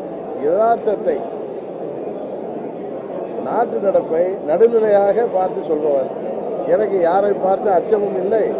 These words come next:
யார் மீது பொறாமையும் இல்லை. அதனால புதிய கட்சியாக இருக்கலாம். நீண்ட நாள் திரைப்படத்துறையில முப்பது ஆண்டுகளாக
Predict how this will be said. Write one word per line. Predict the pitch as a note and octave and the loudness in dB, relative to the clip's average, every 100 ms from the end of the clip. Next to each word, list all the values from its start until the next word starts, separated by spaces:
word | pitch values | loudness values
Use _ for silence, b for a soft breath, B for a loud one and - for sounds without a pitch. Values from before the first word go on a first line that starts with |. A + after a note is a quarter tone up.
| C3 - - - C#3+ | -4 -6 -6 -4 -2
யார் | F3 G#3+ G3 | 2 2 2
மீது | G3+ A3+ - | 0 0 0
பொறாமையும் | D#3+ G3+ G3 F#3 E3+ | 2 2 2 0 -2
இல்லை. | C#3+ B2 - - - D#3+ | -2 -2 -4 -8 -4 -2
அதனால | G3 C4+ D4 B3+ G#3 - - - - - | 0 2 6 6 4 -2 -6 -8 -8 -4
புதிய | G3+ B3+ A#3 | -2 4 4
கட்சியாக | G#3+ G#3+ A3 G3 G3 | 4 2 2 4 2
இருக்கலாம். | E3+ F3+ E3 D#3 - - - - - - - - - - - | 2 2 0 0 -4 -6 -4 -4 -6 -6 -6 -8 -8 -8 -2
நீண்ட | F#3 G#3+ A3+ | 0 4 4
நாள் | A#3+ B3 G#3+ | 6 4 4
திரைப்படத்துறையில | A3 A3+ A3+ A3 F#3+ G3 G3 F#3+ G#3+ F#3+ | 2 4 4 2 2 2 2 4 4 4
முப்பது | F3 D#3+ E3+ F3 | 4 2 4 2
ஆண்டுகளாக | G3 F#3 F3 E3+ | 2 2 4 4